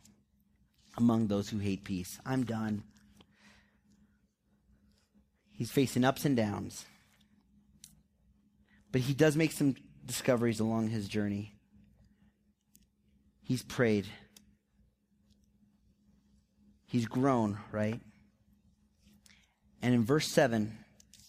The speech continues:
the last verse says this, "I am for peace, but when I speak, they are for war." Ultimately, he's leaving it up to God to deal with it. He's like, "I'm for peace, and they're for war."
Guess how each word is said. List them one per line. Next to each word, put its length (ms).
the 100
last 360
verse 280
says 340
this, 500
"I 120
am 120
for 140
peace, 380
but 120
when 180
I 100
speak, 640
they 240
are 280
for 120
war." 400
Ultimately, 440
he's 220
leaving 280
it 80
up 120
to 80
God 300
to 80
deal 220
with 180
it. 140
He's 160
like, 180
"I'm 220
for 120
peace, 640
and 140
they're 120
for 220
war." 420